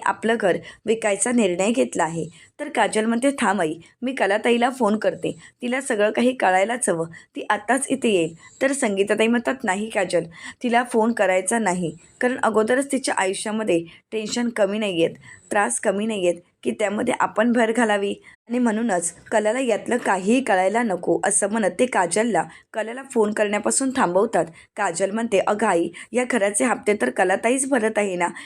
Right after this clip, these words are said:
मग जे काही घडत आहे ते तिला सांगायला नको का?"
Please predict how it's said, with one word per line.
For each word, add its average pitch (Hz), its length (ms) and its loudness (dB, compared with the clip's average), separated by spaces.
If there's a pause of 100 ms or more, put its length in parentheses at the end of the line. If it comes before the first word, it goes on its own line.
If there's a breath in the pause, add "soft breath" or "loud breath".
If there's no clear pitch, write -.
(140 loud breath)
मग 240 220 -4
जे 214 120 4
काही 240 260 0
घडत 208 320 0
आहे 185 180 0 (280 loud breath)
ते 269 120 -2
तिला 277 180 2
सांगायला 220 460 0
नको 240 340 0
का?" 196 200 0